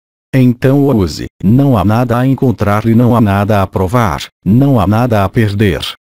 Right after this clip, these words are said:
Há somente a evidência disso, isso é tudo. Não olhe nada,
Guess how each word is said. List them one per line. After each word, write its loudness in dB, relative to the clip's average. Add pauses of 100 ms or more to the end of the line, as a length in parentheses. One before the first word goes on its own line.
(360)
Há 0
somente -2
a 0
evidência 0
disso, -4 (180)
isso 0
é -2
tudo. -4 (580)
Não 2
olhe 2
nada, -2